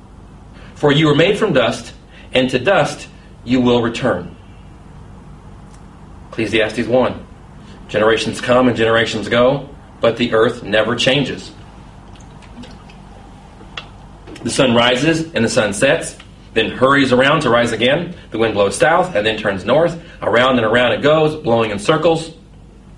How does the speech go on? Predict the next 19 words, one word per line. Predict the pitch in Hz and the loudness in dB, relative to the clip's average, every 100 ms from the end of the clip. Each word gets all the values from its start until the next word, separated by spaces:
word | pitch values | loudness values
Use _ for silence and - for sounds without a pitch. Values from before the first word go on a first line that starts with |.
| - | 0
Rivers | 143 147 - | 2 2 2
run | 104 | 0
into | 156 196 | 0 0
the | 190 | -2
sea, | 160 143 131 - - | 0 0 0 -6 -10
but | 123 | -8
the | 107 | -6
sea | - 185 | -4 0
is | 165 | 2
never | 165 165 | 2 0
full. | - 117 117 - - - | 0 0 0 -2 -12 -4
Then | 120 120 120 - - | 0 0 -2 -10 -8
the | 101 | 0
water | 123 156 160 | 2 4 2
returns | 143 107 - 165 170 135 | 0 -4 0 2 2 0
again | 123 123 120 120 - | 0 2 0 -4 -4
to | 147 | 0
the | 127 | 2
rivers | 117 113 113 | 2 0 -2